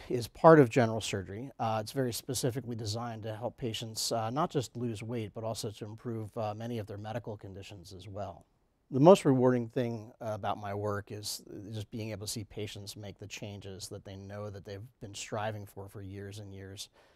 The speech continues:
Um, or even if it's a simple problem that they co-, they come in with that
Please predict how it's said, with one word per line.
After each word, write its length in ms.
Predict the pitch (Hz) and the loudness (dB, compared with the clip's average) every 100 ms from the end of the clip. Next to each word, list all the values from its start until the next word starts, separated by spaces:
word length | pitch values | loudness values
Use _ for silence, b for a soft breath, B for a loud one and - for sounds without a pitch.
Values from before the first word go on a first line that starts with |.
| b b | b b
Um, 260 | 110 110 113 | 4 4 4
or 160 | 127 127 | 4 6
even 200 | 127 120 | 4 0
if 120 | 110 | -2
it's 280 | 101 - - | -4 -6 -6
a 180 | 98 104 | -6 -4
simple 380 | - 143 127 107 | 0 0 2 -2
problem 460 | - 107 101 101 | 0 -2 -2 -10
that 180 | 101 104 | -12 -12
they 120 | 107 | -12
co-, 140 | 95 113 - | -14 -16 -10
they 100 | 104 | -10
come 240 | - 104 | -8 -8
in 140 | 101 101 | -6 -6
with 200 | 101 - | -8 -8
that 140 | 104 | -10